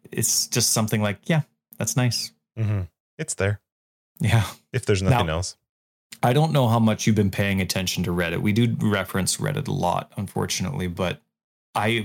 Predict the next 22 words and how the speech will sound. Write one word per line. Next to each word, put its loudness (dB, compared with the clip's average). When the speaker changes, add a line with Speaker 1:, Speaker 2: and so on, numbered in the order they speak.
Speaker 1:
have 4
been 8
so 2
annoyed 2
with -4
this -2
league, 0
not 0
because 2
of -2
the 4
league. 2
I 0
like 0
the 0
league 2
a 2
lot 0
more 0
than 0
you, 2
but -2